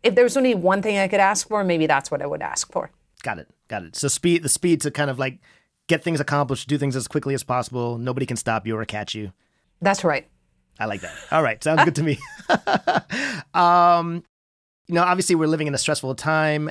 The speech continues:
Speaker 2: and finding ways to sort of check out and, and, and get some mental wellness and even physical, uh, well-being is important. What, what do you do to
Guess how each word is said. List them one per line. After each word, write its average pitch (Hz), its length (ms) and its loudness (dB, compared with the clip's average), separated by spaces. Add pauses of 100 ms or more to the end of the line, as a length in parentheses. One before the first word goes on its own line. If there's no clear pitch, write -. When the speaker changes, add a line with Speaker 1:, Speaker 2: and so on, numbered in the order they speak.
Speaker 2:
and 131 300 -2
finding 156 360 -2
ways 139 260 0
to 120 500 -4 (220)
sort 143 200 -4
of 117 220 -6 (420)
check 190 220 0
out 156 320 2
and, 127 380 -6
and, 131 200 -10
and 135 160 -8
get 143 280 -4
some 135 220 -6
mental 135 280 -4
wellness 190 440 2
and 156 100 -4
even 160 160 -4
physical, 147 640 -2 (300)
uh, 135 160 0
well-being 139 500 0
is 135 80 -4
important. 170 580 -2 (240)
What, 160 600 -4
what 220 200 -4
do 226 80 -4
you 214 200 0
do 143 320 2
to 117 460 -2